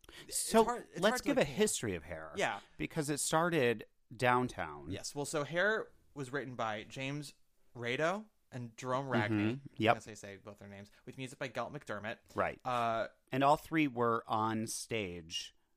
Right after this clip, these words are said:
Speaker 1: For the
Speaker 2: opening night
Speaker 1: Yes.
Speaker 2: of the Broadway production.
Speaker 1: Yes. Uh, Rado and Ragni were actors who met doing an off-Broadway play called Hang Down Your Head and Die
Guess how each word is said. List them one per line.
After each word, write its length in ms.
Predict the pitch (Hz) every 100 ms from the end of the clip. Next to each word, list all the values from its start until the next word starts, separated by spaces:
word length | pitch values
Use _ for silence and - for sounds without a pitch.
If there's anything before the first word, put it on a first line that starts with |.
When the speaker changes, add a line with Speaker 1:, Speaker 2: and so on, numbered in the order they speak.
| _ _ _ _
Speaker 1:
For 80 | 117
the 40 | 107
Speaker 2:
opening 220 | 113 104
night 300 | 101 92 80 -
Speaker 1:
Yes. 80 | 98
Speaker 2:
of 140 | -
the 280 | 90 90 87 - _
Broadway 260 | 104 87 85
production. 360 | 92 87 - -
Speaker 1:
Yes. 340 | - - - - _ -
Uh, 180 | 131 127
Rado 260 | 143 160 175
and 100 | 151
Ragni 360 | 131 127 127
were 160 | 113 117
actors 380 | 107 - 113 -
who 100 | 120
met 400 | 110 113 104 87 _ -
doing 380 | - 113 110 110 -
an 280 | 113 110 113 -
off-Broadway 560 | 131 131 143 127 123
play 320 | 113 123 107 101
called 380 | - 120 110 -
Hang 260 | - 147 160
Down 240 | 156 143
Your 100 | 131
Head 180 | 117 120
and 180 | 110 107
Die 460 | 107 98 98 101